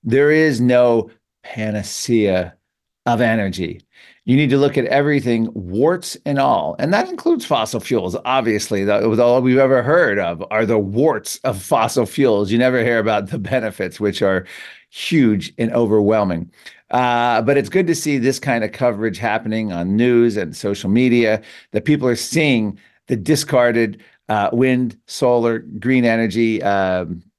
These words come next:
things that are happening. It's just, it has to be fought back, has to be fought back. We have to make sense of this.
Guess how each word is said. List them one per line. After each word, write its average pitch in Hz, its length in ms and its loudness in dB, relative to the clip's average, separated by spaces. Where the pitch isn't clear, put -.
things 113 200 0
that 98 100 0
are 92 80 0
happening. 95 440 -2
It's 107 240 -4
just, - 360 -4
it - 120 -16
has 123 300 -4
to - 60 -14
be 113 280 -2
fought 95 380 -2
back, - 440 -4
has 120 320 -4
to - 100 -10
be 90 120 -2
fought 85 320 -4
back. 80 320 -6
We 95 120 -2
have - 440 -6
to - 100 -6
make 90 180 -2
sense 87 300 -6
of 78 80 -8
this. - 160 -10